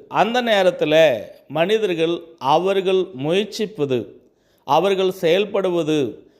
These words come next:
அவர்களுடைய அந்த பிரயத்தனம் வீணாக போகும் பொழுது, இன்னும் மனிதர்கள் நம்மை அ-, அதிகமாக பயக்கிறதான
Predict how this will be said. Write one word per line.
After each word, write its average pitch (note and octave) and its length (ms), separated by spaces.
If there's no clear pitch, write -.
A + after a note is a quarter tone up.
அவர்களுடைய F#3 880
அந்த D#3+ 180
பிரயத்தனம் G#3 760
வீணாக F#3+ 540
போகும் D#3+ 380
பொழுது, C3+ 360
இன்னும் B3+ 460
மனிதர்கள் F#3+ 560
நம்மை E3 240
அ-, C3+ 240
அதிகமாக E3+ 720
பயக்கிறதான C3+ 800